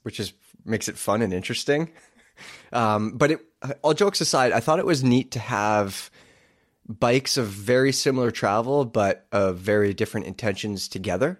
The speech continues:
That always makes for a more interesting test. And I know it's not, like, apples to apples then. Like, the R S D is a very different bike than the, the Lapierre. It couldn't be more different <laughs> almost, you know? But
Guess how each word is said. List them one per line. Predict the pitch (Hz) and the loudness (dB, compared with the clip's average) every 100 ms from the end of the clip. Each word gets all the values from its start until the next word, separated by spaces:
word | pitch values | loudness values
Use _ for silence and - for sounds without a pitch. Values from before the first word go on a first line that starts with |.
| - | 0
That | 117 | 2
always | 131 131 | 4 4
makes | 120 117 - | 2 0 0
for | 120 | 0
a | 107 | 0
more | 107 101 | 0 -2
interesting | 98 107 107 95 | -4 -6 -6 -6
test. | 113 90 - 117 | -4 -4 -4 -2
And | 113 | 2
I | |
know | 135 160 170 | 4 4 4
it's | 156 - | 2 0
not, | 131 127 95 | 2 2 2
like, | 104 98 - - - - - _ - | 0 -2 -8 -20 -20 -20 -20 _ 0
apples | 113 123 117 - | 0 2 0 -2
to | - | -2
apples | 101 101 87 87 | -2 -2 -4 -4
then. | 90 | -4
Like, | 95 95 | -4 -6
the | - | -4
R | 110 113 | 0 2
S | 113 | 2
D | 117 110 | -2 -2
is | 101 | -2
a | |
very | 104 98 92 | 0 0 -2
different | 104 95 85 | -6 -8 -4
bike | 98 90 - - | -4 -4 -8 -14
than | - 98 92 | -6 -4 -2
the, | 92 87 85 | -2 -4 -2
the | 113 | -2
Lapierre. | 95 90 101 82 87 - | -2 -4 -4 -4 -6 -8
It | 95 | -6
couldn't | - 123 | -2 -2
be | 113 104 | 0 0
more | 95 87 | -2 -2
different | - - | -6 -4
<laughs> | |
almost, | 95 95 90 - | -4 -2 -6 -6
you | 101 | -2
know? | 113 127 - - - | -2 -2 -12 -6 0
But | 117 - | 0 0